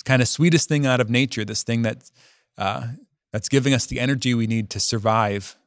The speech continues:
the next, uh, next drought or the winter or something like that.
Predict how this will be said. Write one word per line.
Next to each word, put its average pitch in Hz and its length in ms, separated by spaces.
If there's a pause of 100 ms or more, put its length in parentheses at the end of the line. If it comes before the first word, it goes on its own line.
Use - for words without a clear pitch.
(400)
the 110 80
next, 107 380
uh, 98 260
next 113 260
drought 113 320
or 107 140
the 104 100
winter 110 280
or 101 60
something 104 320
like 101 180
that. 101 240